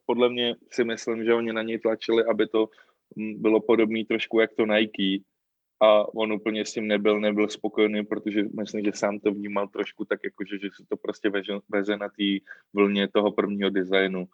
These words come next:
Což prostě jakoby barvy a tak tomu patří, ale prostě najednou, když tam byl ten, eh, Manchester, tak ta bota byla fakt jakoby úplně stejná vlastně, jak ty Nike, chápeš? Jenom prostě jiná značka a jiná silueta, ale bylo tam prostě vidět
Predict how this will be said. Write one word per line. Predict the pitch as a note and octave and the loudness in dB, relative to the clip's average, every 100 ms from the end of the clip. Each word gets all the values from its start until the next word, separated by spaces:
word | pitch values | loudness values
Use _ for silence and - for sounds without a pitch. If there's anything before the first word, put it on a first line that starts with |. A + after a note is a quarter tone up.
| _ _ _ _ | _ _ _ _
Což | - F#2+ - - - | -4 -4 -4 -8 -2
prostě | A2 - B2+ | 0 4 4
jakoby | A#2 A#2+ A2 | 6 4 4
barvy | G#2 A2+ A#2+ C3 | 4 4 6 4
a | B2+ | 2
tak | A#2+ A2 A#2+ | 2 0 0
tomu | - A#2+ | -2 -2
patří, | A#2 G#2+ - A#2+ B2 | 0 0 2 0 2
ale | A2+ A2 | 0 0
prostě | A2 G#2+ - G#2 | -2 -6 -6 -6
najednou, | G#2+ G#2+ G#2+ G#2+ | -2 -2 0 -4
když | G#2+ | -4
tam | G#2 | -4
byl | G#2 G#2 | -2 -2
ten, | G#2 G#2 | -2 -2
eh, | G#2 G#2 - - G#2 G#2 G#2 G2+ | -8 -10 -10 -8 -6 -6 -6 -4
Manchester, | G#2 G#2 G#2 - A2 G2+ | -4 0 -2 0 -2 2
tak | G#2 - _ _ - _ _ | 0 -2 _ _ -20 _ _
ta | - | 0
bota | G2+ G#2+ G#2+ | 2 2 2
byla | G#2+ G#2 | 4 2
fakt | A2+ G2+ | 0 -4
jakoby | G#2 G#2 G2+ | -6 -2 -2
úplně | G2 G2+ G2 | -2 -6 -8
stejná | - G#2 G2+ F2+ | -2 0 0 -2
vlastně, | F2 F2+ - F#2+ | -2 -4 -6 -10
jak | F2+ F2+ | -10 -6
ty | F#2+ | -4
Nike, | F#2 F2+ F2+ - | -4 -6 -8 -4
chápeš? | F#2 F2+ F2 - | -4 -4 -6 -4
Jenom | F#2+ F#2 | -4 -4
prostě | G2 - G2+ | -6 -2 0
jiná | F#2+ F#2+ | 0 -2
značka | F#2+ G2 - - G2 - - _ _ G#2 | -4 -8 -2 0 0 -2 -20 _ _ 0
a | |
jiná | G2+ G2 F#2+ | 2 2 0
silueta, | - G2 G2+ F#2+ G2 G2 G#2 _ _ _ - | 0 4 4 4 4 2 0 _ _ _ 0
ale | G#2 | 2
bylo | G2 G2+ | 4 4
tam | G#3 - | 2 -2
prostě | G#2+ - | -4 -2
vidět | G2 G2+ G2 | 0 2 0